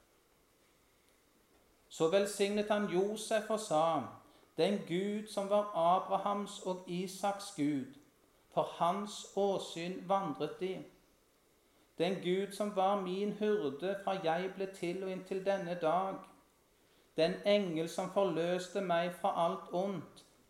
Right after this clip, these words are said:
han velsigne guttene. Så de må kalles med mitt navn, og med Abrahams og Isaks, mine fedres navn, og må de vokse til en stor skare på jorden.»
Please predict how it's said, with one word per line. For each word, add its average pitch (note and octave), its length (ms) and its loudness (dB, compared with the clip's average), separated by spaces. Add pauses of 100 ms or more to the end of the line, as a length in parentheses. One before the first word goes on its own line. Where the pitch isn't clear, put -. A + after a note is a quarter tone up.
(140)
han F#3 420 2
velsigne E3+ 680 -4
guttene. D#3 600 -4 (1160)
Så D#3 140 -8
de F#3+ 160 0
må G3+ 160 2 (160)
kalles F#3+ 520 0
med G#3 100 -2
mitt F#3+ 300 -4
navn, F3+ 500 2 (720)
og D3+ 80 0
med F#3+ 120 2
Abrahams G3 840 2
og G#3 200 -2
Isaks, G3 760 -6
mine F#3 240 -2 (120)
fedres F#3 580 -4
navn, D#3 520 -2 (920)
og C#3+ 100 2
må F3 180 0
de F3+ 200 -2
vokse G#3 500 0
til F3+ 160 -2
en F#3 120 -4
stor E3+ 580 -2 (140)
skare D3+ 920 -2 (400)
på D3+ 140 -2
jorden.» B2+ 760 -6